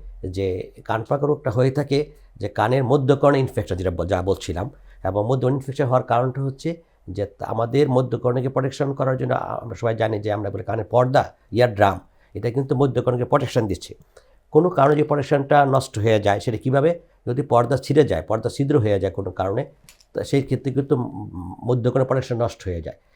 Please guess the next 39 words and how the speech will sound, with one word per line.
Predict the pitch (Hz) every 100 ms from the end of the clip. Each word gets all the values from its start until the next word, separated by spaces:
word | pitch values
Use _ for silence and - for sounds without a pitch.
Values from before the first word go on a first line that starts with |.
| _ _ -
নষ্ট | 131 -
হওয়ার | 131
কারণে | 131 131 135 180 190 - -
বাহিরের | 95 135 135 139
যে | 131
ইনফেকশন, | 139 135 127 - 131 123 123 -
পানি | 117 120 120 123 123
অথবা | 101 - 104 104 98 - _ -
অ্যালার্জি, | - 107 139 135 107
যে | 123
কোনো | 131 131
কিছুই | - 127 143 156
এই | 175 107 104 - _ -
ইয়ার | 104 127 135
ড্রামের, | 123 131 131 127 123 _ _ -
পারফোরেটেড | 110 - 143 143
ইয়ার | 117 117
ড্রামের | 117 123 117
মধ্য | 113 101
দিয়ে | 107 123
কিন্তু | 123 110 107
মিডল | 101 113
ইয়ারে | 117 123
যাচ্ছে | 117 - - 180 _ _ _ -
এবং | 98 107
সে | 123
মধ্যকর্ণে | 120 135 127 131
ইনফেকশন | 139 - 110 98
করতেছে। | 92 - - - - _ _ _
এবং | 98 -
ইনফেকশন | 147 139 143 147 139
করে, | 156 165 190
ইনফেকশনটার | 143 135 135 - 143 143 156 156 113
রিয়াকশনটা | 127 123 - 139 135 147
কিন্তু | 139 147 143 156
পুজ | 156 160
হিসাবে, | 151 139 151
পানি | 147 143
হিসাবে | 143 139 139